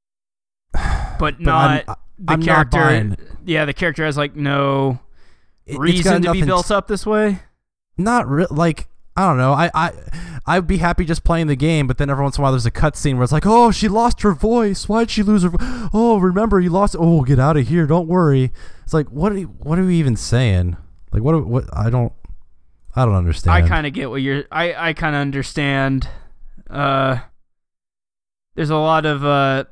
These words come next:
Speaker 1: telling and not convincingly showing. It's a, it's a hard thing to articulate, but I, I get the, I understand the feeling that you are trying to express.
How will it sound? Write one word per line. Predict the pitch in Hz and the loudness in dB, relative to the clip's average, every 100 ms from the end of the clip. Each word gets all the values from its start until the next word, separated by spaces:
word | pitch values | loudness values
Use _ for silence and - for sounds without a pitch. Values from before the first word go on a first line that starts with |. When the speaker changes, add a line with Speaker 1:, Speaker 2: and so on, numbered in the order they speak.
| - | -14
Speaker 1:
telling | - 180 165 165 156 151 | -6 -2 0 0 0 0
and | 147 139 139 - - - - | 0 -2 -4 -12 -20 -20 -18
not | 165 170 202 220 208 - - | -6 -2 0 0 -2 -10 -12
convincingly | - 180 156 170 165 180 165 151 | -6 -4 -2 -4 -2 -4 -2 -4
showing. | - 143 143 262 370 381 - _ _ _ _ _ _ _ _ _ _ _ _ _ | -4 -4 -2 -2 -4 -8 -10 _ _ _ _ _ _ _ _ _ _ _ _ _
It's | 226 269 | -8 -6
a, | 233 - - | -8 -12 -14
it's | 233 240 214 226 254 | -12 -10 -8 -6 -2
a | |
hard | 226 226 | 0 -2
thing | 214 196 | -2 0
to | |
articulate, | 175 160 175 - 151 139 135 | 0 0 -2 -2 0 0 -2
but | 156 | -2
I, | 160 156 | 0 0
I | 160 | -2
get | 147 175 - | -2 -6 -4
the, | 160 147 139 | -2 0 -2
I | 135 151 156 | -2 -2 0
understand | 151 143 - 156 143 | -2 -4 -2 -2 -2
the | |
feeling | 135 156 143 139 131 127 127 139 - - | -2 -2 0 0 0 0 -2 -6 -14 -10
that | 147 139 131 - | -4 -4 -4 -6
you | 135 131 | -4 -2
are | 123 | -4
trying | 123 - 170 147 | -6 -4 -2 -2
to | 135 | -6
express. | - - 139 131 - - _ | -8 -6 -4 -2 -4 -10 _